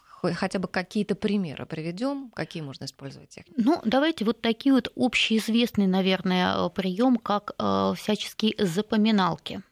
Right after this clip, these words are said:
Speaker 2: А когда мы облегчаем, э, восприятие информации, э, запоминание. Ну, например, там вот,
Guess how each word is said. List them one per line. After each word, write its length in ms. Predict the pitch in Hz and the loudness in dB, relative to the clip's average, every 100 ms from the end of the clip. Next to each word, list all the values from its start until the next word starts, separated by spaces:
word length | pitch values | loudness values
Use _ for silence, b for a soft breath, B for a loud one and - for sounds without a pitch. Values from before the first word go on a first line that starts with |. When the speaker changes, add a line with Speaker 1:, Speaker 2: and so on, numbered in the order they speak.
| _ _ B B B B | _ _ B B B B
Speaker 2:
А 160 | - - | -4 -2
когда 360 | - 175 196 202 | -4 -2 2 4
мы 160 | 196 | 2
облегчаем, 1000 | - 185 190 190 - - 254 277 262 220 | 0 -4 -2 -4 -2 2 4 4 4 2
э, 20 | - | 0
восприятие 920 | 208 185 185 190 - 190 202 214 196 | -4 0 0 -2 -2 -2 0 2 0
информации, 840 | 185 190 185 170 160 - 170 170 165 - | 0 0 0 -2 -2 -8 -6 -6 -8 -6
э, 160 | 190 165 | -2 -2
запоминание. 720 | 170 180 185 185 180 165 165 | -2 0 2 2 0 0 0
Ну, 140 | 185 214 | 2 2
например, 400 | 190 202 185 170 | 2 2 2 0
там 200 | 175 170 | -2 -2
вот, 180 | 170 | -4